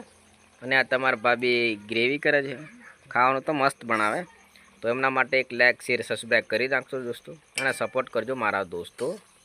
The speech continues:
અને જો જોરદાર છે ને, બધું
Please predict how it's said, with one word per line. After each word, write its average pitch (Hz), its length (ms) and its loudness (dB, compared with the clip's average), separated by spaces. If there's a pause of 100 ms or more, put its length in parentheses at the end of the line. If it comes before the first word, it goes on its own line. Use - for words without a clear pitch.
(400)
અને 117 160 -4
જો 113 360 -2 (360)
જોરદાર 98 400 0
છે 175 140 0
ને, 98 140 0 (1040)
બધું 110 280 -4